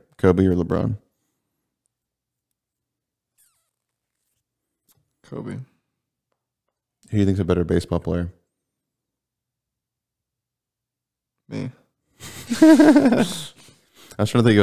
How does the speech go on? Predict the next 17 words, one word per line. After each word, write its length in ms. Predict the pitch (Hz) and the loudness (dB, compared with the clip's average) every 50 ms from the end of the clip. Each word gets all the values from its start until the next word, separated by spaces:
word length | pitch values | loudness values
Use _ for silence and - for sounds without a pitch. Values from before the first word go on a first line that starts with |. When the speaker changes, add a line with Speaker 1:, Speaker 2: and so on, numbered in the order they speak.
| 95 | 4
Speaker 1:
of, 240 | - 101 104 110 - | 4 2 2 2 2
I, 60 | - | 2
I 40 | 101 | 2
knew 200 | 104 120 139 135 127 | 4 6 6 6 6
who 200 | 117 104 101 95 | 6 6 4 2
the 180 | - - 95 | 0 -2 -4
first 240 | 92 - 92 92 - | -2 -2 -2 -2 -2
person 240 | - 87 - - 85 | -4 -4 -4 -4 -6
I 40 | 85 | -4
picked. 160 | - 82 87 | -2 -2 -2
I 40 | 90 | -2
couldn't 180 | 95 95 92 | -2 -2 -2
think 100 | 92 87 | -2 -2
of 80 | 85 76 | -2 -4
a 40 | 78 | -4
second 260 | - 87 85 - 78 | -6 -6 -6 -4 -4
one. 180 | 82 80 82 | -4 -4 -6